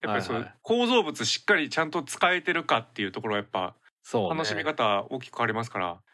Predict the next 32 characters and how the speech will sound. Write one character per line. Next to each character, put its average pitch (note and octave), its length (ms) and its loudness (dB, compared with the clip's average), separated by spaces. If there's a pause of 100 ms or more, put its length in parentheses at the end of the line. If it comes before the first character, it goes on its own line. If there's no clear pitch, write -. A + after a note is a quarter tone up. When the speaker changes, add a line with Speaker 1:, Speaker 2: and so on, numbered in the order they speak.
(140)
Speaker 2:
変 A#2+ 100 0
わ A#2+ 40 2
り A#2 60 0
ま A#2 100 -2
す - 40 0
ね。 B3+ 60 4
Speaker 1:
こ A#3 120 4
れ F3+ 100 -4
は - 120 -8 (120)
だ D#3+ 80 4
い E3 40 2
ぶ D3 100 -6
使 - 140 -4
っ C#3 40 -8
て C#3+ 60 -4
ま C3 80 0
す A#2 80 0
ね。 G2 80 0
Speaker 2:
確 F#2+ 80 -4
か G2 100 -4
に。 F2 220 -10 (300)
そ G2+ 240 -4
う - 20 -4
ね。 G2 140 -4
こ - 160 -6
れ D3+ 60 2
は D3 60 2
し G#3 120 -6
っ G#3 80 -12
か D#3+ 140 2
り G#2 100 -2
ね。 G2+ 260 -6